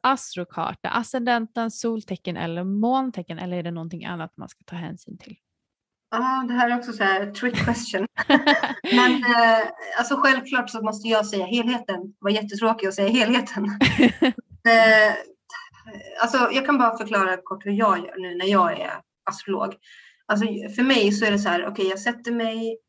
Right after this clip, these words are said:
Speaker 2: jag lugnar ner mig, jag går in i mig själv lite grann. Sen öppnar jag horoskopet och då ser jag en helhet.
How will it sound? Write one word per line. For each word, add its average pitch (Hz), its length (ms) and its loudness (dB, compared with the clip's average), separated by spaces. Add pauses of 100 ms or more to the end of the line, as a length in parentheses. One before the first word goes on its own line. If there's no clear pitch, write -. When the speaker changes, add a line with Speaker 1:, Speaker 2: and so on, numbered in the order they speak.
Speaker 2:
jag 202 200 -2
lugnar 202 340 4
ner 226 260 2
mig, 220 520 -2
jag 185 340 0
går 196 120 -2
in 214 180 -4
i 214 60 -2
mig 208 120 0
själv 202 320 0
lite 196 220 -4
grann. 185 460 -4 (280)
Sen - 80 -8
öppnar 208 280 -2
jag 190 60 2
horoskopet 190 840 -2
och 196 100 -4
då 208 80 -4
ser 226 280 0
jag 185 120 0
en 185 60 -6
helhet. 202 560 -2